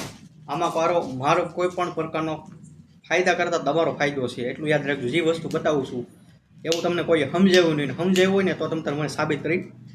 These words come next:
બતાવજો. કેમ કે આપણે એવું માગીએ છીએ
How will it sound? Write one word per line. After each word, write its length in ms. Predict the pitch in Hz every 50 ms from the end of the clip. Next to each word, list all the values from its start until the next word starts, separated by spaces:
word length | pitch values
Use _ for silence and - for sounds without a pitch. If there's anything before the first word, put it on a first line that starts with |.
| - - - - _ -
બતાવજો. 440 | 190 196 190 160 143 131 120 110 107 - - _ _ _ _ _ _ -
કેમ 140 | 156 180 185
કે 140 | 185 180 180 170 170 - - _ _ _
આપણે 300 | 160 156 - 185 185 180
એવું 180 | 185 185 175
માગીએ 300 | 165 170 170 170 175 170
છીએ 320 | - - 143 127 123 120